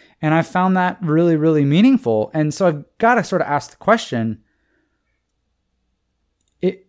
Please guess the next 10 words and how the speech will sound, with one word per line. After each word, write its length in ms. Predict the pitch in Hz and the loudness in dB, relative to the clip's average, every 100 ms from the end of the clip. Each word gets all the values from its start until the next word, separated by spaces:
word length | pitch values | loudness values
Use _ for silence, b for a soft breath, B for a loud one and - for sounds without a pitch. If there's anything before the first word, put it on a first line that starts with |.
| - | -4
if, 260 | 175 - - | -4 -4 -6
if 180 | 160 - | -6 -6
suffering 760 | - 208 214 220 175 139 113 - | -2 -2 0 -2 0 -2 -6 -2
bothers 540 | 139 156 147 127 101 | 2 2 0 -4 -6
me, 320 | 101 95 107 _ _ _ _ _ _ _ _ _ _ _ _ | -8 -10 -14 _ _ _ _ _ _ _ _ _ _ _ _
why 420 | 127 135 143 156 | -8 0 2 2
does 160 | 151 | 0
it 100 | 135 | -2
bother 340 | 123 107 92 76 | -2 -2 -4 -10
me? 240 | - - | -18 -20